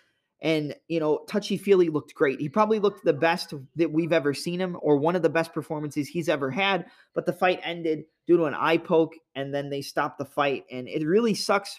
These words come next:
for Andre Fili because he looked great. I mean, one, two, left, right, high kick, switch, southpaw, right hook, straight left, left high kick, 'cause he fights primarily out of southpaw, so it would actually be reversed. One, two, left high kick, switch orthodox,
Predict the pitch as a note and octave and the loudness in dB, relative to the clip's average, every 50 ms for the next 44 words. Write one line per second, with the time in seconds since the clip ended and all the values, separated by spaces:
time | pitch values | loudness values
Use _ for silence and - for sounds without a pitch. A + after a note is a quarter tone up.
0 | - - E3 C#3+ E3 F3 F3 D#3 E3 D#3 D3 - F3 F3+ E3 E3 D3+ C#3 - - | -10 -6 -4 -4 -2 -4 -2 -2 -2 -2 -2 2 2 2 2 2 0 -2 -4 -6
1 | D#3 C#3 - - D#3+ D3+ D3 D3+ - - D3+ D#3 D3 C3 - - _ _ _ _ | -6 -6 -4 -2 -2 -2 -2 -4 -2 2 2 4 4 2 0 -8 _ _ _ _
2 | E3 F3 F#3 F3 E3 E3 E3 F#3+ G3 F#3+ F#3 F3+ - - - G#3 G3 F3+ D#3+ C3+ | -4 -2 -2 -2 -2 0 0 2 2 2 0 -4 -8 -4 -2 0 2 2 0 0
3 | - - _ _ _ - F3 F#3+ F3+ E3 - - - F3 D#3+ F#3+ F#3+ F3+ E3 D#3 | -2 -10 _ _ _ 0 2 2 2 2 -2 -8 -10 0 4 4 4 4 4 2
4 | F3 E3 F3 E3+ - F#3 D#3 - - - - F#3+ F#3+ F#3+ - - F3+ E3+ F3 - | 0 -2 -2 -2 -4 -6 -6 -4 -6 -4 -2 -2 -2 -2 -2 -4 -2 -2 -2 -4
5 | - F3 D#3 C#3+ C#3+ E3 E3 E3+ C3+ D3 D3+ - - - - F#3 F#3 E3+ - E3 | -4 -4 -4 -2 0 0 -2 -2 -2 -2 -4 -4 -4 -6 -2 0 0 0 0 0
6 | F3 E3+ D#3+ - - _ _ _ _ _ D#3+ F3+ G3+ C#4 C#4 - - - F#3 F3 | 0 -2 -2 -4 -8 _ _ _ _ _ 0 2 2 2 0 -2 -6 -2 0 0
7 | F3+ F3+ F3+ - E3+ C#3+ - - - - G3 F#3+ F#3+ - G3 - - - F#3+ E3+ | 0 -2 -2 -4 -4 -4 -4 -8 -6 -6 -6 -2 0 0 0 0 -2 -4 -4 -4
8 | E3+ E3+ E3+ E3 D#3+ C#3+ C#3 C3+ - - D3+ C#3 D3 - D3 C3+ C3 - D3+ B2+ | -2 0 0 0 0 0 0 -2 -2 -2 -2 -2 -2 -2 -4 -6 -4 -4 -4 -2
9 | C#3 C#3+ C#3+ C#3 - - C#3+ C#3 C#3 C3 B2+ A#2+ C3 C3+ B2 - - - - _ | 0 -2 -2 -2 -4 -4 -2 0 2 0 0 2 0 0 -2 -2 -6 -10 -16 _
10 | _ _ _ _ _ - D#3+ G3 G#3 F#3+ F3+ F3 - A3 G#3 F#3 E3 - - _ | _ _ _ _ _ -4 -2 -2 0 -2 -4 -6 -4 -2 0 0 0 -2 -6 _
11 | _ - F#3 F#3 F3 - - F3+ E3 E3+ E3 - E3 C#3+ - - - F3 F#3+ F#3 | _ 4 6 6 6 4 0 0 0 0 0 -4 -6 -8 -8 -10 -4 -2 -2 -2
12 | F#3+ - - - _ - F3+ F#3 F3+ F#3 E3+ E3 B2+ C3+ C3+ - - | -2 -4 -12 -10 _ 0 0 0 0 0 0 0 0 0 -2 -8 -16